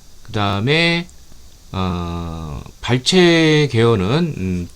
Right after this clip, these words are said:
국민이 직접 선거로 뽑히는 거죠. 대통령과 부통령은 국민의 보평직비 근거한다. 이게, 에, 발췌 개헌이 있고, 사사 혁명은 초대 대통령에 한해서 연임 제한이 적용을 제외시킨 것이죠. 여기 나오죠.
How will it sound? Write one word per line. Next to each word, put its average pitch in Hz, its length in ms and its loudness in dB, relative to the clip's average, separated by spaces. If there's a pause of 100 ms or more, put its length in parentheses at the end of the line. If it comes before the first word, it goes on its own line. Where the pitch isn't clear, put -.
(180)
국민이 156 320 2
직접 180 260 0
선거로 156 280 0
뽑히는 147 280 -2
거죠. 117 260 0
대통령과 117 720 -2
부통령은 104 580 -4
국민의 120 520 0 (580)
보평직비 92 840 -2 (100)
근거한다. 76 560 -6 (800)
이게, 143 520 0
에, 82 500 -6
발췌 85 320 -8
개헌이 85 220 -4
있고, 135 220 -6
사사 180 380 4
혁명은 156 360 0
초대 226 420 2
대통령에 165 600 -2
한해서 135 420 -2
연임 143 280 0
제한이 127 400 -2
적용을 123 400 -4
제외시킨 139 500 -2
것이죠. 104 400 -4 (500)
여기 147 220 -4
나오죠. 113 560 -2